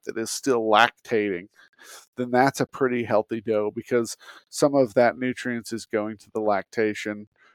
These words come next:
versus a mule deer that is just eight millimeters of fat and it's not lactating. Obviously, you're gonna have an animal that's less healthy. If it's not lactating, it means it doesn't have a fawn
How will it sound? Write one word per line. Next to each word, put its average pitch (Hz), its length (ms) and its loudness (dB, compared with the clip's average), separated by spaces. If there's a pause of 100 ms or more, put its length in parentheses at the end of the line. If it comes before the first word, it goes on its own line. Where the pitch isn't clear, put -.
(260)
versus 110 840 0 (880)
a 107 160 0
mule 117 260 -4
deer 113 320 0
that 104 320 -2
is 110 200 -8
just 113 360 -2 (120)
eight 123 240 -2
millimeters 104 680 -8
of 101 180 -6
fat 101 460 4 (1200)
and 110 200 -6
it's 104 240 -6
not 117 440 4 (380)
lactating. 101 640 -2 (420)
Obviously, 113 560 0
you're 107 200 -2
gonna 110 160 -4
have 107 220 -2
an 101 80 -6
animal 101 440 -4
that's - 260 -8
less 101 300 -2
healthy. 107 500 0 (360)
If 147 100 2
it's 156 160 4
not 151 220 8
lactating, 127 600 2
it 113 160 -4
means 123 320 -8
it 113 260 -4
doesn't 113 320 0
have 110 180 -4
a 110 60 -4
fawn 110 400 -4